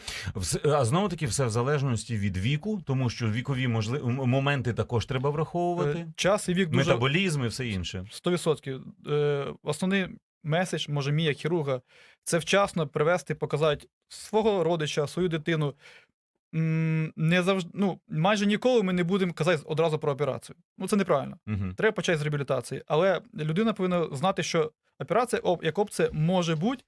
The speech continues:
Speaker 2: і краще зробити вчасно, тоді ця операція буде легше, швидше і відновлення набагато простіше.
Speaker 1: І найголовніше, не буде наслідків.
Speaker 2: Не буде наслідків.
Speaker 1: Оце найголовніше.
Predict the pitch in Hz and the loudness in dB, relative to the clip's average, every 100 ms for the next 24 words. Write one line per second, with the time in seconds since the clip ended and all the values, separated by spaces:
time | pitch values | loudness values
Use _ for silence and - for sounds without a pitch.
0 | _ - 151 147 190 - 170 170 175 170 | _ -12 -6 0 0 2 0 0 -2 -4
1 | 151 190 220 208 143 - _ _ _ _ | -2 0 0 0 -4 -6 _ _ _ _
2 | 156 160 175 175 175 - 160 160 175 175 | -4 -2 0 2 0 0 -2 2 2 0
3 | - 143 147 - 151 170 - 135 - 151 | -4 -10 -10 -6 -2 -2 -2 -6 -4 -2
4 | 156 165 139 135 131 131 131 127 123 127 | 2 2 0 -2 -4 -2 -2 -4 -8 -12
5 | 147 131 113 107 104 110 110 131 117 101 | -12 -4 0 2 2 2 0 0 0 0
6 | 98 101 92 85 78 - 98 - 151 147 | 0 0 0 -2 -6 -12 -16 -6 -4 -2
7 | 139 123 - 110 123 110 92 95 95 87 | -4 -6 -6 -4 0 0 0 0 0 0
8 | - | -2